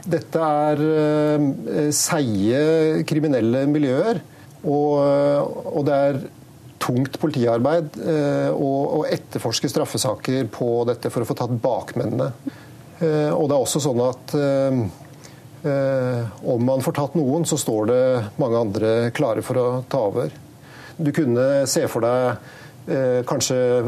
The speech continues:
for, eh, eksempel hundre, eh, økonomietterforskere i norsk politi. Eh, altså en, en tredjedel av de som jobber med å håndtere økonomisk kriminalitet i norsk politi, satt på bare å jobbe med denne type saker i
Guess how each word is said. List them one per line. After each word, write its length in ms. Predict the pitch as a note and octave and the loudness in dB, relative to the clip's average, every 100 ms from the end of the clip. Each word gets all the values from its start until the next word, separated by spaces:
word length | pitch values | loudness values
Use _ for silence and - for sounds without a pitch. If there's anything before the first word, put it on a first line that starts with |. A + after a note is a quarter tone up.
| - - - | -4 -6 -6
for, 360 | - C#3+ C#3 C3 | -4 -2 0 0
eh, 380 | C3+ C3+ C#3+ D#3+ | 0 0 0 0
eksempel 480 | C#3+ C#3 G#2+ D3 C#3 | 0 0 0 -2 0
hundre, 540 | E3 C3 G#2 G2 B2+ C3 C3+ A#2 | 2 2 2 0 2 2 2 0
eh, 920 | - G#3 A#3 A3+ E3+ D#3 E3 - - | -8 -12 -8 -4 -2 -2 -2 -2 -2
økonomietterforskere 1040 | D3 D3 A#2+ G#2+ A2+ B2 B2+ - F3 F3+ E3 | 0 0 2 0 0 -2 -4 0 0 2 2
i 40 | |
norsk 240 | B2 A2+ - | 0 -2 -2
politi. 400 | D#3+ - F3+ A3 - - - - - - | -4 0 0 0 -2 -10 -20 -20 -20 -6
Eh, 680 | D#3+ C#3 C3 B2+ B2 A#2 B2 | -2 2 2 2 2 2 0
altså 240 | C3+ C3 D3 | -2 0 0
en, 280 | C3+ C3+ C3+ | 2 2 0
en 560 | C#3+ B2 A#2 A2+ G#2+ - | 2 2 2 0 -2 -2
tredjedel 480 | A#2 A2+ B2 C3 | 0 0 0 2
av 60 | C#3 | 2
de 80 | B2 | 0
som 140 | C3+ C#3 | 0 0
jobber 240 | B2 G2+ | 0 2
med 320 | G#2+ B2 B2+ | 2 2 2
å 300 | - B2+ B2 | 0 0 0
håndtere 240 | A#2+ B2 A2 | -2 -2 -2
økonomisk 480 | C#3+ B2 A2 A2+ C3 | 0 0 0 0 -2
kriminalitet 360 | C3+ C3+ C3+ | -2 0 -2
i 80 | C#3+ | 0
norsk 180 | B2 - | -2 -2
politi, 320 | D#3+ D3+ G#3+ D3+ - - - | -2 0 -2 -4 -10 -18 -10
satt 280 | - C3 - | -4 -4 -2
på 100 | D#3+ | -4
bare 400 | C#3 D#3+ A#2+ A2+ | 0 2 2 2
å 60 | D3 | 0
jobbe 480 | B2 G#2+ C3+ A2 G#2 | 0 0 0 0 0
med 400 | C3+ C3+ B2 G2 | 0 2 0 -4
denne 400 | F#3+ F3+ C#3+ B2+ B2+ | -6 -2 0 0 0
type 200 | B2 C3 | -2 0
saker 320 | C#3+ G#2+ A#2+ | 0 0 -2
i 100 | C#3 | 0